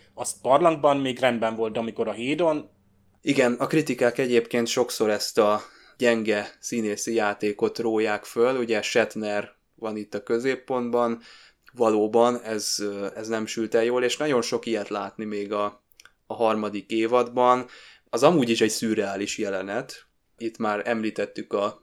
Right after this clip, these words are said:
Speaker 2: az Uhurának a, a tükrös produkcióját, de mi van ezzel a visszafelé beszélő Körkkel?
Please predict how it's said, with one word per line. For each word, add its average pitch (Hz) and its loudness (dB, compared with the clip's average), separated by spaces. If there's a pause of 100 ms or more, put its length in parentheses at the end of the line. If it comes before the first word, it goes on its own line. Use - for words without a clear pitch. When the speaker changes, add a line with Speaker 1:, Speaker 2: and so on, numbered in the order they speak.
(120)
Speaker 2:
az 117 -6
Uhurának 107 -2
a, 107 0 (240)
a 120 -6
tükrös - 0 (380)
produkcióját, 123 2 (100)
de 123 0
mi 139 6
van 123 6
ezzel 120 2
a 123 4
visszafelé 101 -2 (280)
beszélő 104 -4
Körkkel? 107 0